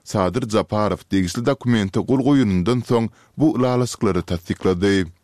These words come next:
Geçen aýyň başynda iki döwletiň kanun çykarjylary ulalaşyklaryň taslamalaryny ikrar edipdiler.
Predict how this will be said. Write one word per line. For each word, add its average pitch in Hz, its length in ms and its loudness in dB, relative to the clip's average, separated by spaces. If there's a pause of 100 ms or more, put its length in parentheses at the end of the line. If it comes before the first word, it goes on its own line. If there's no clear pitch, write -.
Geçen 95 300 -2
aýyň 131 300 2
başynda 120 340 0
iki 117 220 -4
döwletiň 123 380 2
kanun 120 340 0
çykarjylary 104 760 0 (280)
ulalaşyklaryň 98 680 0
taslamalaryny 110 760 0
ikrar 95 400 -2
edipdiler. 90 640 0